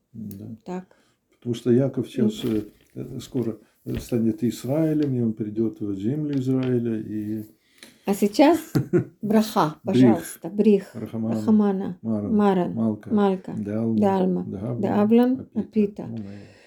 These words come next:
Speaker 2: Шаббат шалом. Всем доброго,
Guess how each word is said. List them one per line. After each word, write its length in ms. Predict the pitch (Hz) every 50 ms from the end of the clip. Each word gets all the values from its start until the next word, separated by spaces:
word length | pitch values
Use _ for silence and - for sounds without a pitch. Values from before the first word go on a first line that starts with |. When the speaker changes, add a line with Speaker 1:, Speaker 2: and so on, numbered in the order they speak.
| _ _ _
Speaker 2:
Шаббат 460 | - - - 214 208 214 220 214 214
шалом. 680 | - - 202 196 196 202 214 214 214 226 233 226 220 -
Всем 640 | - - 220 214 208 202 208 202 196 190 190 185
доброго, 760 | 185 208 214 214 208 202 208 185 190 196 180 180 180 180 220